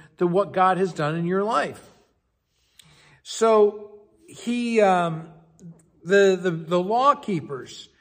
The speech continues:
the, the law enforcers come up to him. You know, "How have you received your sight? Who, who made this happen?"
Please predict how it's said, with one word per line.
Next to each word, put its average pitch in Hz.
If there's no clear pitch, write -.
the, 170
the 180
law 220
enforcers 185
come 214
up 202
to 185
him. 160
You 185
know, 160
"How 233
have 214
you 208
received 196
your 175
sight? 143
Who, 208
who 190
made 214
this 165
happen?" 170